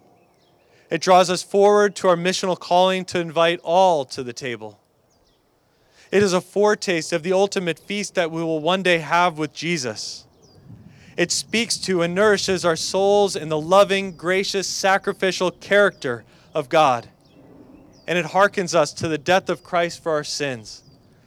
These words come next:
the ultimate gift of God for our benefit. Would you pray with me? Holy and gracious Father,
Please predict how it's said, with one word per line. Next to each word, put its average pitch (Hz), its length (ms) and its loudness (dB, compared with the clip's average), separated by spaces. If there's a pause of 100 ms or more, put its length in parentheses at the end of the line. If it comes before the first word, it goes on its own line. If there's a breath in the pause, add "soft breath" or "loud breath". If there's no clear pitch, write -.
(180 soft breath)
the 156 100 0
ultimate 180 440 0
gift 180 240 -4
of 147 100 -6
God 160 380 0
for 156 160 -4
our 143 100 0
benefit. 110 500 -10 (720)
Would 127 120 -18
you 131 60 -16
pray 139 200 -6
with 135 240 -6
me? 107 160 -14 (1800 soft breath)
Holy 170 300 0
and 151 120 -6
gracious 156 400 -2
Father, 120 420 0